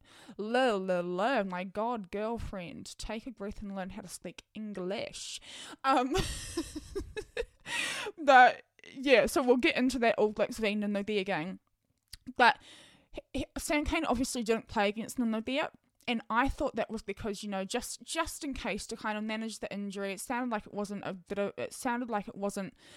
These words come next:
like, a massive injury for Sam Cane. They just wanted to, like, be cautious, I guess. But I had had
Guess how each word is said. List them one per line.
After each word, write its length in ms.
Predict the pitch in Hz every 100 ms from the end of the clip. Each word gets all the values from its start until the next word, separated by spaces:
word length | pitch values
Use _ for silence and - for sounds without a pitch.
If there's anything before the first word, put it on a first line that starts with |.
| - -
like, 220 | 196 - -
a 100 | 202 185 _
massive 520 | 214 233 247 - 233 -
injury 380 | 247 240 247
for 140 | 240 262
Sam 280 | - 233 226
Cane. 220 | 240 226
They 100 | 196
just 140 | -
wanted 160 | 202 185
to, 120 | -
like, 280 | 170 - - _ _ _ _ - -
be 260 | 254 202 _ -
cautious, 520 | - 208 - - - -
I 60 | 196
guess. 340 | - - - - - - - - _ _
But 300 | 226 277 285 - _ _ - _
I 160 | 254 311
had 240 | 320 403
had 240 | 339 285